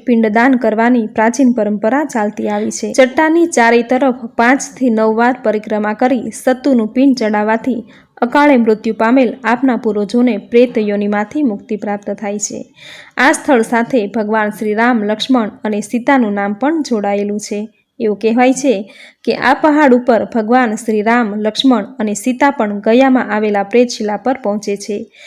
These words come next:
અને પોતાના પિતા મહારાજા દશરથનું શ્રાદ્ધ કરવામાં આવ્યું હતું. એવું કહેવાય છે કે પહાડ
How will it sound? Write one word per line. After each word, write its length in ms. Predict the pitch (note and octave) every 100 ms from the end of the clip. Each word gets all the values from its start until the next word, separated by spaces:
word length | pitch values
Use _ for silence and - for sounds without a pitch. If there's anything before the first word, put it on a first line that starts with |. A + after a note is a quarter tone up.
| - -
અને 160 | A3+ A3+
પોતાના 440 | A3+ A3+ A3+ G#3+
પિતા 340 | G#3+ C4 C4+ C4+
મહારાજા 560 | G#3+ A3 G#3 G#3 G#3
દશરથનું 560 | G3+ A#3 - C4+ C4+ G#3+
શ્રાદ્ધ 360 | - A3+ B3 B3
કરવામાં 480 | G#3+ G3+ G3+ G3+
આવ્યું 280 | G3+ G3+ A3+
હતું. 320 | G3 G3+ G#3+ - _ -
એવું 180 | G#3 G#3
કહેવાય 360 | G#3+ A#3+ B3+ B3+
છે 360 | C4+ G3+ - - - - -
કે 80 |
પહાડ 420 | B3 C4 C4+ E4